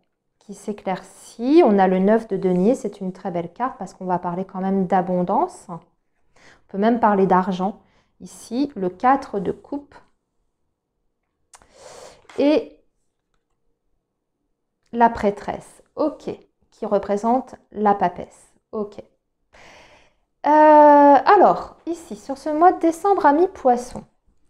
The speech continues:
on peut être sur le domaine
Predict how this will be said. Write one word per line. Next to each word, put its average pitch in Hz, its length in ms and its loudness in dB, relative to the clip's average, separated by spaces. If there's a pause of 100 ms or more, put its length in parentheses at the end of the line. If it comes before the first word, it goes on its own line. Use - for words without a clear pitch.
(760)
on 285 140 -4
peut 339 260 -2
être 320 680 2
sur 302 540 -6
le 240 160 0
domaine 285 420 0